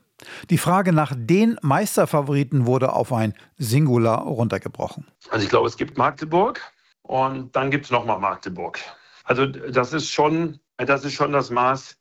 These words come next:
Speaker 2: der Dinge,
Speaker 1: sagt Füchse-Manager Bob Hanning. Er wirkt dabei gar nicht so desillusioniert, wie man es erwarten könnte. Die Situation zeichnete sich ab, weil es Lücken im Kader gibt, die erst im nächsten Sommer mit den Weltstars Simon Püttlik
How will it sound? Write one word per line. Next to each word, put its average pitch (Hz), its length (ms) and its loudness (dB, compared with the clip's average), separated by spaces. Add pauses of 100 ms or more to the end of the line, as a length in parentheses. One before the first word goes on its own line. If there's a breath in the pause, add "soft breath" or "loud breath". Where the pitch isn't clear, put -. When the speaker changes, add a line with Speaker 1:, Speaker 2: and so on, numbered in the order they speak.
Speaker 2:
der 127 120 0
Dinge, 180 440 -2 (140)
Speaker 1:
sagt 120 360 -4
Füchse-Manager 135 680 0
Bob 123 180 -2
Hanning. 139 340 0 (440 loud breath)
Er 139 100 0
wirkt 247 200 4
dabei 175 240 4
gar 175 200 2
nicht 190 200 2
so 165 140 4
desillusioniert, 180 1160 2
wie 147 80 2
man 135 140 4
es 127 100 0
erwarten 147 400 0
könnte. 107 320 -2 (320)
Die 156 80 4
Situation 170 580 2
zeichnete 131 460 0
sich 123 240 -2
ab, 151 180 -2 (260 loud breath)
weil 151 140 2
es 165 120 -4
Lücken 190 320 2
im 123 140 2
Kader 139 320 2
gibt, 131 260 -4
die 147 100 4
erst 143 280 2
im 156 100 4
nächsten 160 400 2
Sommer 110 280 2
mit 110 140 -2
den 107 160 0
Weltstars 127 560 0
Simon 127 280 2
Püttlik 131 500 0